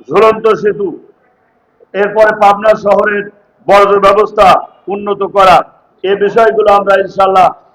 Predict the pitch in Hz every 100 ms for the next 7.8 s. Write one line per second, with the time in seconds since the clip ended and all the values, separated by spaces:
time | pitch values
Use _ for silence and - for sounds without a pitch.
0 | - 190 190 202 185 175 160 151 127 -
1 | _ _ _ _ - 185 208 208 202 214
2 | 220 226 220 _ _ _ _ 139 156 202
3 | 208 202 208 190 220 220 220 214 202 170
4 | 202 196 208 208 208 202 202 202 196 190
5 | 190 196 180 190 196 208 202 202 202 214
6 | 220 - _ _ _ _ 180 220 220 214
7 | 214 214 - 226 233 220 196 -